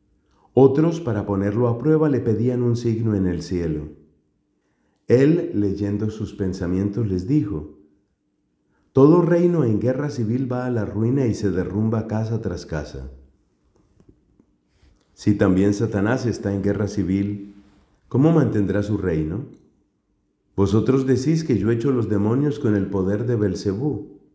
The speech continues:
Y si yo echo los demonios con el poder de Belcebú,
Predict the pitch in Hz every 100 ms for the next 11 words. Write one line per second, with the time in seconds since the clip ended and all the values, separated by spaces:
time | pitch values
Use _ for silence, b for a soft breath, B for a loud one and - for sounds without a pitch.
0 | _ _ _ _ _ _ _ - 151 151
1 | 151 139 151 196 190 214 185 120 117 110
2 | 90 82 82 - 90 82 92 90 98 120
3 | 104 78 - 80 76 78 -